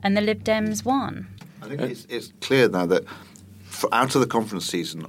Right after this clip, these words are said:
Speaker 2: all three leaders are more secure in their positions than they were perhaps six months ago. I mean, I agree with Rachel
Speaker 1: Yeah.
Speaker 2: that, that any incipient threat to Ed Miliband has, has disappeared. David Cameron, as you said, Tim,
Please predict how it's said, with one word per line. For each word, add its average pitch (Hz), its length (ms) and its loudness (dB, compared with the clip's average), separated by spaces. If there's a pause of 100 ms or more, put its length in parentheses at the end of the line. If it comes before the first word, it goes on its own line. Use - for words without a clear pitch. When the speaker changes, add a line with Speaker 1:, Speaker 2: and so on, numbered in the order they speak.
Speaker 2:
all 127 260 6
three 120 340 -2
leaders 95 440 0
are 87 60 -2
more 107 340 4
secure 92 460 0
in 85 160 -2
their 85 260 -2 (120)
positions 78 520 -6
than 80 140 -8
they 82 100 -6
were 80 340 -4 (360)
perhaps 80 300 -8
six - 280 -8
months 78 260 -10
ago. 71 240 -10 (380)
I - 20 -12
mean, 82 100 -2
I 85 80 0
agree 90 180 -2
with 82 180 -2
Rachel 82 300 -2
Speaker 1:
Yeah. 82 80 -2
Speaker 2:
that, - 100 -4
that 78 160 -2
any 101 400 2 (280)
incipient 85 600 -2
threat 82 180 -2
to - 140 -4
Ed 78 80 -2
Miliband 76 400 -8
has, 69 240 -10
has 71 220 -10
disappeared. 85 640 -4
David 82 280 -4
Cameron, 104 360 2
as 82 160 -2
you 98 120 0
said, 78 280 -4
Tim, 82 300 -6